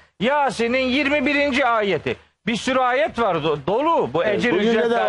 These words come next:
Speaker 2: işte,
Speaker 1: alakalı.
Speaker 2: Ashap'ta da var. Bugün ele aldığımızda.
Speaker 1: Ecri Kerim işte Allah'ın bize öd-, ödeyeceği, vereceğini vaat ettiği, ödül olarak vaat ettiği en önemli değer öbür alemde bize bir ecir, en güzel bir ecir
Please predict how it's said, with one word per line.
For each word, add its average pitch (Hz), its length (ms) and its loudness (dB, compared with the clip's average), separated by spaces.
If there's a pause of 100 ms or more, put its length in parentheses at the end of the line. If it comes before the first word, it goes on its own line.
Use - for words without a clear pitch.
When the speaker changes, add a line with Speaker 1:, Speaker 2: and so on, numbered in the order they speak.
(120)
Speaker 2:
işte, 165 120 0
Speaker 1:
alakalı. 175 200 0
Speaker 2:
Ashap'ta 262 380 0
da 202 120 2
var. 196 220 0 (100)
Bugün 175 260 0
ele 175 180 2
aldığımızda. 165 520 0 (160)
Speaker 1:
Ecri 233 140 0
Kerim 269 520 0
işte 254 380 0 (280)
Allah'ın 226 680 0
bize 220 200 0
öd-, 214 320 -2 (100)
ödeyeceği, 190 760 0 (240)
vereceğini 185 640 0
vaat 202 280 0
ettiği, 160 320 -2
ödül 202 220 0
olarak 147 420 0
vaat 202 260 0
ettiği 143 360 -2 (240)
en 247 160 -2
önemli 165 480 0
değer 233 320 2 (260)
öbür 226 240 0
alemde 160 600 -2
bize 220 460 0 (300)
bir 240 140 0 (120)
ecir, 196 500 0
en 240 300 -2
güzel 202 320 0
bir 196 100 0
ecir 190 400 0